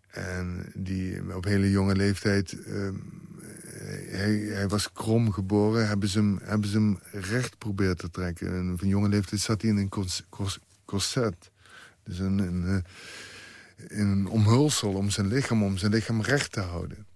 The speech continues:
Op een jonge leeftijd heeft hij een operatie gehad waar hij wekenlang, eh, vast aan gewichten moest hangen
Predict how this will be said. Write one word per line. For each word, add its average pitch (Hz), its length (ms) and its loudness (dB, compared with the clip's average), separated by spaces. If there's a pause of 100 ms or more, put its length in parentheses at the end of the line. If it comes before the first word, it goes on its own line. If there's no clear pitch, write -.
(840)
Op 82 120 -10
een 90 60 0
jonge 104 240 6
leeftijd 107 460 2
heeft 107 160 -2
hij 113 80 0
een 98 60 2
operatie 104 600 -2
gehad 87 220 -4
waar 90 160 0
hij 90 280 0
wekenlang, 101 840 0 (720)
eh, 87 400 -2
vast - 720 -2 (300)
aan 107 160 2
gewichten 113 480 0
moest 104 220 2
hangen 95 560 -2